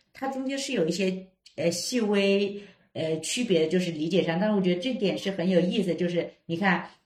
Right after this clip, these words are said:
呃，就是哪怕我一再强调说我是吸收了你的观点之后，对吧？我是对你的观点产生了一个 reaction feedback，从而说我又发表一些新的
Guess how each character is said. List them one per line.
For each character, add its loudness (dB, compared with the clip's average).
呃， -4
就 -2
是 -2
哪 2
怕 2
我 2
一 -4
再 2
强 -2
调 -2
说 0
我 0
是 -4
吸 -2
收 2
了 2
你 4
的 -2
观 2
点 0
之 -2
后， 2
对 0
吧？ 0
我 -6
是 -2
对 -4
你 2
的 -4
观 2
点 2
产 -4
生 0
了 2
一 -2
个 2
reaction -2
feedback， -2
从 -4
而 4
说 0
我 -4
又 2
发 2
表 0
一 -4
些 -2
新 -6
的 0